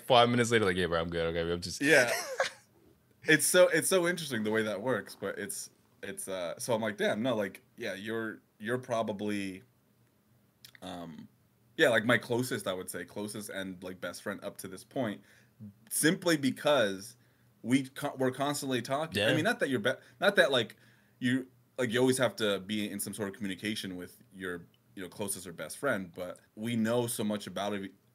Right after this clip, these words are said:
Speaker 2: about each other, and yet we've never even, like, physically met in person.
Speaker 1: Yeah, it do
Speaker 2: You
Speaker 1: feel
Speaker 2: know?
Speaker 1: weird. I know what you
Speaker 2: <laughs> Like,
Speaker 1: mean.
Speaker 2: it's just,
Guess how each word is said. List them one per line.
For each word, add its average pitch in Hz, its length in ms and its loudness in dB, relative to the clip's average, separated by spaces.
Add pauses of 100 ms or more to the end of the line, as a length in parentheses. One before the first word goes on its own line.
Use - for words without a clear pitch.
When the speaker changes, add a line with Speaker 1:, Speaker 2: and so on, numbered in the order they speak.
Speaker 2:
about 101 320 -4
each 95 160 -8
other, 92 400 -6
and 87 520 -10
yet 104 260 -4
we've 104 180 -4
never 117 320 -2
even, 104 320 -6
like, 90 260 -12 (300)
physically 113 440 -2
met 95 300 -8
in 87 100 -12
person. 85 580 -8
Speaker 1:
Yeah, 95 400 2 (380)
it 120 160 4
do 131 80 4
Speaker 2:
You 127 80 4
Speaker 1:
feel 98 80 -2 (140)
Speaker 2:
know? - 40 2
Speaker 1:
weird. 101 460 -2 (480)
I 107 60 2
know 101 140 2
what 95 140 -4
you 180 80 2
Speaker 2:
<laughs> - 80 4
Like, 226 120 10
Speaker 1:
mean. - 40 -
Speaker 2:
it's 190 120 8
just, - 360 0